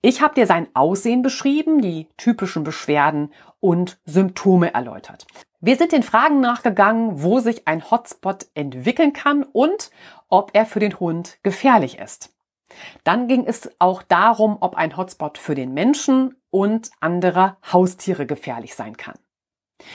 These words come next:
Wir haben uns eingehend mit den Ursachen für einen Hotspot beschäftigt und ich habe dir elf mögliche Auslöser erläutert.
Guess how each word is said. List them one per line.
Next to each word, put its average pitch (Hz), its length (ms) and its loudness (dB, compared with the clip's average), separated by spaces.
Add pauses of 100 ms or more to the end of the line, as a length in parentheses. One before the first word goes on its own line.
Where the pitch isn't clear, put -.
(160)
Wir 208 140 0
haben 311 140 4
uns 311 140 2
eingehend 311 600 2
mit 240 160 -2
den 269 220 4
Ursachen 226 640 2
für 170 220 -6
einen 139 240 -6
Hotspot 143 440 -10
beschäftigt - 560 -12
und 170 120 -8
ich 208 120 -6
habe 226 180 -4
dir 220 260 2 (260)
elf 220 560 0
mögliche 175 800 -2 (140)
Auslöser 139 640 -2
erläutert. - 600 -14